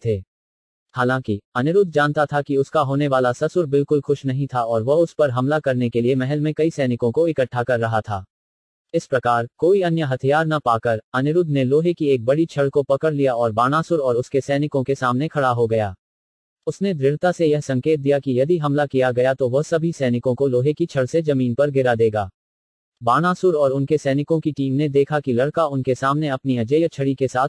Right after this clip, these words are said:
मृत्यु के अधीक्षक की तरह खड़ा था। अब, बाणासुर के आदेश के तहत, सभी पक्षों के सैनिकों ने उसे पकड़ने और गिरफ्तार करने का प्रयास किया। जब उन्होंने उसके सामने आने का साहस किया, तो अनिरुद्ध ने उनके सिर,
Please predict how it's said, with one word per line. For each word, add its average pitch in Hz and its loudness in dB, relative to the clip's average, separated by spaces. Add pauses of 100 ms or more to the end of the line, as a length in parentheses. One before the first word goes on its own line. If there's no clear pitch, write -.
मृत्यु 135 -2
के 170 -2
अधीक्षक 135 0
की 170 -6
तरह 131 0
खड़ा 113 0
था। 98 -6 (680)
अब, 127 0 (180)
बाणासुर 180 0
के 175 0
आदेश 131 2
के 147 0
तहत, 113 -2 (100)
सभी 175 -2
पक्षों 156 -2
के 147 0
सैनिकों 143 -2
ने 143 0
उसे 131 -2
पकड़ने 127 -2
और 123 0
गिरफ्तार 147 0
करने 120 0
का 143 0
प्रयास 127 0
किया। 104 -2 (760)
जब 156 0
उन्होंने 170 2
उसके 151 0
सामने 143 0
आने 135 0
का 131 0
साहस 127 -2
किया, 104 0 (160)
तो 139 0
अनिरुद्ध 165 2
ने 147 0
उनके 131 -2
सिर, 139 0